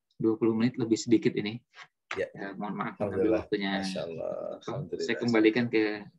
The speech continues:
Speaker 1: ke
Speaker 2: Ya. Alhamdulillah.
Speaker 1: Baik.
Speaker 2: Tayyib. Syukran, Ustaz Ridwan. Alhamdulillah. Menarik sekali, para peserta sekalian, eh,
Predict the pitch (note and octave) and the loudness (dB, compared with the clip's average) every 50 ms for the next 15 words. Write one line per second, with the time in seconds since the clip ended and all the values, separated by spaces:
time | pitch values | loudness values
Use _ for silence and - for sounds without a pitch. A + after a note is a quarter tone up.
0 | _ _ _ _ _ _ _ - - - _ _ _ _ _ _ _ _ _ _ | _ _ _ _ _ _ _ -16 -16 -16 _ _ _ _ _ _ _ _ _ _
1 | _ _ - - - _ _ _ _ _ _ _ _ _ - F#2+ G2 G2+ G2+ G2+ | _ _ -10 -10 -10 _ _ _ _ _ _ _ _ _ -10 -4 0 0 2 2
2 | A2 A#2 A#2 A#2 - G2+ G#2 A2 A#2 G#2+ - - - - - - G2 G#2+ A2 G#2+ | 2 -2 -2 -2 -2 -2 0 0 0 -2 -2 -6 -6 -6 -4 0 2 2 2 2
3 | G#2+ G#2+ G#2 G2 F#2+ - _ _ _ _ - - - F2 E2+ E2+ F2 E2+ E2 - | 0 -4 -10 -14 -16 -18 _ _ _ _ -18 -10 -8 -6 -4 -4 -4 -6 -8 -10
4 | _ _ _ _ _ - F2 E2 F2 F#2 F#2 G2 G#2+ A#2 B2+ B2+ B2 _ _ _ | _ _ _ _ _ -14 -12 -6 -2 0 0 0 0 0 -4 -6 -8 _ _ _
5 | _ _ _ _ _ _ _ _ - - F2+ F#2 F2+ G2 F#2+ F#2+ F#2+ G#2+ A2 A2 | _ _ _ _ _ _ _ _ -12 -10 -10 -6 -4 -2 -2 0 2 2 0 0
6 | G2 - _ _ _ _ _ - A2+ A2+ A2 A#2+ A#2+ - A#2+ A#2 A2+ A2 A#2 B2 | -4 -12 _ _ _ _ _ -2 0 2 2 2 0 0 2 4 4 6 6 6
7 | C3 C#3 C#3+ C#3 B2+ - _ _ _ _ F#2+ F#2 F#2+ F#2+ F2+ F#2 - F#2+ F#2 - | 6 4 2 0 -6 -16 _ _ _ _ -4 -2 -2 -2 -2 -2 -4 -4 -4 0
8 | - G2 F#2+ F#2+ F#2+ F#2+ F#2+ F#2+ F#2 - - - F#2+ F#2 F#2+ G2 G2+ G#2+ A#2+ C#3 | 0 2 4 4 4 2 2 0 -2 -4 -4 -4 -2 0 2 0 2 0 -2 -4
9 | D#3 - - - - _ _ _ _ _ _ _ _ _ - - F2 F2 E2+ E2+ | -6 -8 -10 -12 -14 _ _ _ _ _ _ _ _ _ -8 -6 -6 -4 -4 -4
10 | F2 E2+ E2+ E2+ F2 F2 F2 F2 - | -4 -4 -4 -2 -2 -2 -2 -4 -6